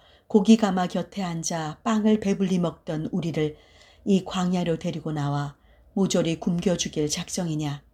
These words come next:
그러자 야훼께서 모세에게 말씀하셨다. "이제 내가 하늘에서 너희에게 먹을 것을 내려줄 터이니 백성들은 날마다 나가서 하루 먹을 것만 거두어 드리게 하여라.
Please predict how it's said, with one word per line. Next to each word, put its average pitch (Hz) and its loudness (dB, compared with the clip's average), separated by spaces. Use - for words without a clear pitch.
그러자 196 4
야훼께서 175 -2
모세에게 160 0
말씀하셨다. 156 -4
"이제 208 6
내가 185 0
하늘에서 175 -2
너희에게 170 -2
먹을 170 -4
것을 170 -6
내려줄 160 -4
터이니 151 -6
백성들은 190 2
날마다 160 -4
나가서 147 -6
하루 247 6
먹을 170 0
것만 147 -4
거두어 160 -8
드리게 156 -6
하여라. 147 -8